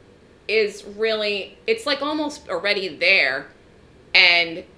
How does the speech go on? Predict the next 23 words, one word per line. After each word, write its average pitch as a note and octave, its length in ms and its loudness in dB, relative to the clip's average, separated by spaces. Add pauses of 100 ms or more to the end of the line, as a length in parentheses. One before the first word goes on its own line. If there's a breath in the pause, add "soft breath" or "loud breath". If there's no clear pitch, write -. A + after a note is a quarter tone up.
(200)
we G3 180 -4
don't G#3 200 0
even E3+ 340 -6
know F3+ 240 0
that C#3 340 0 (100)
ahead D#3+ 300 -8
of D#3 100 -4
time. C#3+ 480 -6 (140)
So F#3 300 -2
to - 340 -8
say, C4+ 320 0
"Well, G#3+ 120 -2
we're G3+ 140 -8
gonna F#3 240 -6
trade B3+ 380 -4
based F3+ 260 -6
on E3 120 -8
fundamentals," E3+ 640 -6
it's - 160 -10
extremely D4 500 -6
difficult D3+ 520 -8
to - 100 -16
do. B2 220 -4